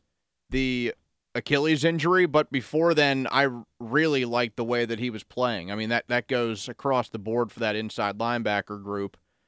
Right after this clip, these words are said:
And I think Killebrew, we know how much they love their special teams. We know how much gum that Danny Smith wants to chew. Th-, this guy, he, he's a special teams ace.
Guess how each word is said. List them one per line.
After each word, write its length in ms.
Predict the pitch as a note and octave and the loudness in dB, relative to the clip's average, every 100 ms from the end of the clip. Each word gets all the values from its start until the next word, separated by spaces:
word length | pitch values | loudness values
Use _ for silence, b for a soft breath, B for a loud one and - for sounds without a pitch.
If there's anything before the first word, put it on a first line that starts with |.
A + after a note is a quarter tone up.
| _ _ _ _ _ - | _ _ _ _ _ -2
And 100 | C#3+ | 2
I 60 | D3 | 4
think 180 | F3 | 2
Killebrew, 600 | - E3+ F#3+ C3 G#2 F2 - _ _ _ _ _ _ _ _ | 2 2 2 0 -2 -2 -8 _ _ _ _ _ _ _ _
we 140 | B2 D#3 | 0 4
know 180 | F3 E3+ | 6 6
how 100 | F3 | 4
much 280 | F3 - | 2 2
they 280 | F3 E3 D#3 - | 4 4 4 -2
love 720 | B2+ C#3+ E3 D#3 C#3 - - _ _ _ _ _ _ _ _ _ _ _ _ | 0 6 6 6 2 -8 -20 _ _ _ _ _ _ _ _ _ _ _ _
their 140 | C#3 D3 | 2 2
special 420 | - E3+ E3 C3+ | 4 4 4 -2
teams. 400 | B2+ A#2 A#2+ B2+ | -2 -2 -2 -2
We 140 | C3 | 0
know 160 | C#3 D3+ | 2 2
how 80 | D#3 | 2
much 320 | D#3 C3 A#2+ | 2 -2 2
gum 320 | D#3+ E3 D#3 | 4 4 2
that 120 | C3+ | 0
Danny 280 | C#3 D3+ C#3+ | 0 0 -2
Smith 340 | - D#3+ D#3+ | -2 0 0
wants 260 | D3+ D3 C#3 | 0 -2 -2
to 100 | A#2+ | -8
chew. 560 | - D#3 E3+ D3 B2+ - _ _ _ - - - - - _ - | -4 0 2 2 0 -4 _ _ _ -8 -8 -12 -18 -20 _ 0
Th-, 160 | F3 | 0
this 200 | E3+ F3 | 2 0
guy, 320 | - E3+ E3 - | 2 4 4 2
he, 160 | D3+ C#3+ | -2 -2
he's 200 | D3 C3 | -4 -4
a 40 | |
special 360 | - E3+ E3+ D#3+ | 2 2 4 0
teams 320 | F#3 F#3 D3+ | 0 0 4
ace. 480 | F3+ A#3 - - | 4 4 -2 -8